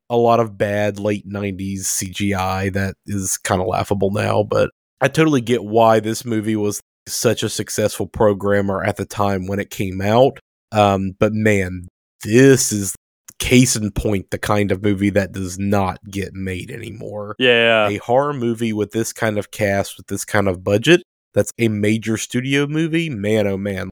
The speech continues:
Speaker 1: that's such a rarity nowadays. And this was just some Sunday afternoon shit back in nineteen ninety-seven.
Speaker 2: And, uh, unfortunately, uh,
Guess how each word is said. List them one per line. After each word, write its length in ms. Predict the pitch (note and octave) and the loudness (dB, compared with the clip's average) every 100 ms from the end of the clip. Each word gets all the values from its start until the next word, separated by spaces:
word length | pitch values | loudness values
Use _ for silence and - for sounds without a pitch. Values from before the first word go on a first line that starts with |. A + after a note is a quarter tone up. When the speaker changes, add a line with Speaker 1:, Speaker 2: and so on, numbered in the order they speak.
| - | 0
Speaker 1:
that's 320 | A2 G#2+ - | 2 2 -2
such 420 | - - G#2+ - | -6 -2 -2 -2
a 60 | G2 | -4
rarity 460 | F#2+ F#2+ F#2 F#2 | 0 0 -2 -4
nowadays. 640 | F#2+ G2 G2 G2 G2 G2 G#2+ | -4 -2 -2 -2 -2 -2 -2
And 120 | G#2 | 0
this 160 | A2 | 0
was 160 | G#2+ G2+ | 0 -2
just 280 | - G2+ - _ _ - | 0 -2 -2 _ _ -4
some 220 | - G#2+ | -2 0
Sunday 400 | - A2 G2+ G2 | 2 2 4 2
afternoon 500 | G2 - F#2 F#2+ F#2 | 2 0 -4 -2 -4
shit 380 | F2+ - F#2 F#2 G2 | -2 -2 -2 -4 -2
back 180 | G2 - | -2 0
in 120 | F#2+ | -4
nineteen 320 | F#2+ F#2+ G2 | -6 -6 -8
ninety-seven. 800 | F#2+ G2 G2+ - G#2 G2+ G2 A2+ - | -8 -8 -8 -6 -6 -8 -10 -12 -10
Speaker 2:
And, 260 | C3+ A#2+ A#2 | -2 0 2
uh, 320 | A2+ G#2+ G#2+ G#2 | 4 4 2 -2
unfortunately, 760 | C3 A2+ C3 A2+ - G#2+ G#2 G2+ | -6 -2 2 2 0 -2 0 2
uh, 260 | F#2+ F#2+ | 2 0